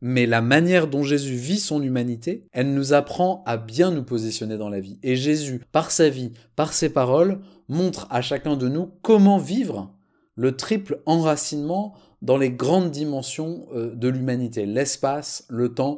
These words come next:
et la relation humaine. Alors vous trouverez peut-être que ce sont des perspectives un peu trop générales, un peu trop vagues, alors je vous donne tout de suite un exemple. Euh, prenons par exemple la dimension de l'espace.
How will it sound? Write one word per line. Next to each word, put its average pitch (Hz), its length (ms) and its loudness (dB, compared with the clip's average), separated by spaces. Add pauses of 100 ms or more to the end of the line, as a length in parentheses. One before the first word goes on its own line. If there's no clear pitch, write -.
et 156 80 4
la 160 140 4
relation 123 500 -2
humaine. 101 280 -10 (360)
Alors 110 220 0
vous 113 100 -6
trouverez 131 320 2
peut-être 170 300 2
que 117 180 2
ce 113 240 -4
sont 131 160 -4
des 117 120 0
perspectives 123 520 -2
un 120 80 -2
peu 123 120 -6
trop 127 180 -2
générales, 120 420 0
un 113 80 -4
peu 113 140 -6
trop - 180 -6
vagues, 143 460 0
alors 143 240 4
je 131 100 0
vous 120 140 0
donne 143 240 4
tout 143 100 -6
de 131 60 -8
suite 170 160 -4
un 127 120 2
exemple. 120 520 0 (440)
Euh, 95 240 -6
prenons 131 280 0
par 110 160 0
exemple 110 340 -2
la 104 80 -2
dimension 113 460 -4
de 117 100 0
l'espace. 101 600 -6